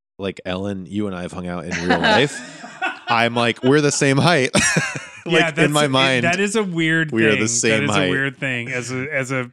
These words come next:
Speaker 3: fellow tall.
Speaker 1: Yeah.
Speaker 3: Uh,
Speaker 2: Yeah,
Speaker 3: I
Speaker 2: 'cause I'm
Speaker 3: don't
Speaker 2: literally, like, half as tall as Joe.
Speaker 1: <laughs> Yeah,
Speaker 3: Yeah,
Speaker 1: pretty
Speaker 3: like,
Speaker 1: much.
Speaker 3: but I don't,
Speaker 2: Like,
Speaker 3: like,
Speaker 2: it's weird.
Speaker 3: I
Speaker 1: It is
Speaker 3: don't
Speaker 1: weird.
Speaker 3: notice how,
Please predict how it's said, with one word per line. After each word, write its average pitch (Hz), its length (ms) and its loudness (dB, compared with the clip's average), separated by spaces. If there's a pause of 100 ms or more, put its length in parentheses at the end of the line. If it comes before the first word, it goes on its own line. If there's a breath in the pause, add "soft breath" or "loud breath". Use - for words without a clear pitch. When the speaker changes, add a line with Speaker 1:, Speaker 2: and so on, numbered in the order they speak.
(100)
Speaker 3:
fellow 135 360 -2
tall. 117 580 -8
Speaker 1:
Yeah. 95 340 4 (200)
Speaker 3:
Uh, 127 280 0
Speaker 2:
Yeah, 202 200 0
Speaker 3:
I 135 160 0
Speaker 2:
'cause 147 120 0
I'm 233 100 -2
Speaker 3:
don't 143 160 2
Speaker 2:
literally, 254 360 2
like, 180 220 0
half - 460 -6
as 175 180 -12
tall 135 300 -8
as 147 180 -8
Joe. 139 120 4
Speaker 1:
<laughs> - 180 2
Yeah, 151 120 6
Speaker 3:
Yeah, 147 260 0
Speaker 1:
pretty 139 140 2
Speaker 3:
like, 143 100 -2
Speaker 1:
much. - 360 -4
Speaker 3:
but 175 180 -4
I 156 120 -2
don't, 175 360 -6 (160)
Speaker 2:
Like, 151 120 -8
Speaker 3:
like, 151 160 -2
Speaker 2:
it's - 120 -14
weird. 156 600 -6
Speaker 3:
I 160 80 -2
Speaker 1:
It 156 80 -2
is - 40 -6
Speaker 3:
don't 165 220 -2
Speaker 1:
weird. 151 160 -4
Speaker 3:
notice 151 640 -4 (260)
how, 165 540 0